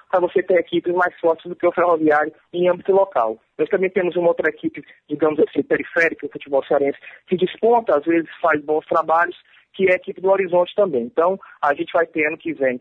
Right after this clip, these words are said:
o Ceará novamente tentando remar pra chegar à primeira divisão, voltar à primeira divisão do Campeonato Brasileiro, o Fortaleza, o Icasa, na terceira divisão, e aí o Horizonte e a equipe do Guarani de Sobral, muito provavelmente,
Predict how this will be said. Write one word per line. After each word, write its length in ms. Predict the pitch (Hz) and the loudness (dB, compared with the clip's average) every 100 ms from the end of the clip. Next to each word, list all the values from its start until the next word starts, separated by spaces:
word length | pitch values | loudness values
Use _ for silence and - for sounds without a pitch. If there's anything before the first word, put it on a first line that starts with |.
| - - | -12 -10
o 80 | 160 - | -8 0
Ceará 340 | 190 175 175 160 | 2 4 2 0
novamente 920 | 170 240 302 247 208 170 180 - 190 _ _ | 0 2 2 0 -2 -4 -8 -10 -18 _ _
tentando 340 | 175 170 170 | -4 0 0
remar 420 | 165 151 151 170 196 | 2 2 2 2 0
pra 140 | 165 | -4
chegar 300 | - 156 156 | -2 0 0
à 40 | |
primeira 300 | 143 147 151 139 | -2 -2 -2 -4
divisão, 460 | 139 131 139 170 | -4 -4 0 2
voltar 280 | 151 131 165 | 0 0 -2
à 20 | |
primeira 300 | - 143 135 | -2 -2 -2
divisão 440 | 131 131 123 127 127 - - - | -2 -4 -2 -2 -4 -12 -20 -6
do 100 | 139 | -2
Campeonato 540 | 143 135 131 127 139 | -2 0 0 -2 -4
Brasileiro, 720 | 120 143 135 143 147 190 240 233 _ - | -4 -2 -2 0 2 2 2 -4 _ -6
o 80 | 165 | -2
Fortaleza, 600 | 185 180 170 151 135 151 | -2 0 0 0 0 -2
o 80 | 143 | -4
Icasa, 480 | 135 131 120 120 - _ | -2 0 0 -2 -12 _
na 140 | 156 156 | -4 -2
terceira 340 | 147 - 143 | -2 -2 -2
divisão, 560 | 147 160 156 160 185 190 _ - | 0 0 2 2 2 -2 _ -2
e 120 | 202 | 0
aí 300 | 185 165 185 _ | 2 0 -4 _
o 140 | 147 160 | -2 0
Horizonte 720 | 160 151 151 151 143 - 147 - _ | 2 0 -2 -2 -2 -4 -8 -14 _
e 160 | 175 170 | 0 2
a 60 | |
equipe 220 | 151 156 151 | 2 -2 -2
do 80 | |
Guarani 300 | 147 143 143 | 0 0 -2
de 60 | 139 | -6
Sobral, 380 | 143 147 160 170 | -4 0 0 0
muito 320 | 185 208 247 | 0 0 0
provavelmente, 640 | 202 175 165 156 143 151 | 0 0 2 0 0 -2